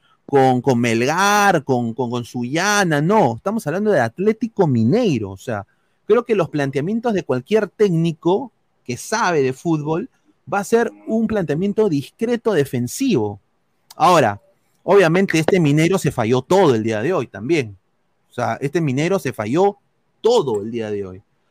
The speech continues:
¿no? Así que vamos a ver, dice, "Mañana juega el Perú", dice André Bernikov. Hay que ser sinceros, Alianza desde que empezó el partido moralmente entraba al par-, exacto. Yo también concuerdo con esto. Yo concuerdo con esto. Yo,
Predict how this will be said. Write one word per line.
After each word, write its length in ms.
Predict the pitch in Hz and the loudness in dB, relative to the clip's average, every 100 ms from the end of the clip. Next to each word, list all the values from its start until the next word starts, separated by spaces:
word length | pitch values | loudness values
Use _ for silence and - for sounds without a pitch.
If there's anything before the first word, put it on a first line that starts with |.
| _ _ _ - | _ _ _ -8
¿no? 260 | 131 190 | -4 -2
Así 280 | 131 - 160 | -4 -2 -4
que 480 | 160 180 180 170 151 | 0 -2 0 0 2
vamos 280 | 147 180 185 | 2 -2 -2
a 80 | 160 | 0
ver, 260 | 180 160 156 | 0 0 0
dice, 280 | 170 151 | -2 -2
"Mañana 340 | 135 147 190 190 | -6 -6 -4 -4
juega 260 | 196 196 | 0 2
el 120 | 202 170 | 2 0
Perú", 400 | 151 151 202 185 | 0 2 4 2
dice 180 | 160 | -2
André 160 | 160 170 | -4 -2
Bernikov. 560 | 175 147 131 165 156 - _ _ _ _ | -4 -4 -8 -6 -8 -8 _ _ _ _
Hay 120 | 175 190 | -8 -2
que 120 | 180 | 0
ser 140 | 196 | 0
sinceros, 440 | 180 165 190 160 151 | -2 -2 -2 -2 -6
Alianza 360 | 151 190 208 | -4 -4 -2
desde 180 | 202 175 | -2 -4
que 60 | 147 | -4
empezó 200 | 139 180 | -4 -4
el 80 | |
partido 380 | 175 160 190 190 | -4 -6 -2 0
moralmente 500 | 160 151 170 185 180 | 0 -2 -2 -4 -4
entraba 220 | 156 165 175 | -6 -4 -4
al 60 | |
par-, 180 | 147 135 _ - | -4 -8 _ -12
exacto. 840 | 123 - 143 131 - - 113 107 110 _ _ 196 _ _ _ _ _ _ _ _ - | -12 -4 -2 -2 -4 -10 -10 -10 -18 _ _ _ _ _ _ _ _ _ _ _ -6
Yo 120 | 160 | -4
también 240 | 170 170 | -2 -2
concuerdo 420 | 165 156 160 165 160 | -2 -2 -2 -4 -4
con 180 | 127 | -6
esto. 280 | 127 - _ _ _ _ _ _ _ _ _ _ _ _ _ _ - | -6 -10 _ _ _ _ _ _ _ _ _ _ _ _ _ _ -4
Yo 100 | 175 | 0
concuerdo 400 | 185 190 196 180 | 2 4 2 2
con 160 | 151 | 0
esto. 200 | 180 160 | -4 -4
Yo, 180 | 156 165 | -4 -4